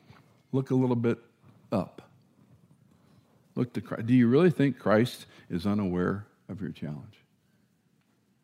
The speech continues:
Do you think he's uncaring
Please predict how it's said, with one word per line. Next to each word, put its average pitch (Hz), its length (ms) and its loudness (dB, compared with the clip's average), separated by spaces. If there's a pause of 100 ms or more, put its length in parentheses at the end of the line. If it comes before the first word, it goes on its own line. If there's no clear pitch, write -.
(800)
Do - 80 -4
you 98 40 -4
think 131 240 -4
he's 107 260 -4
uncaring 101 840 -4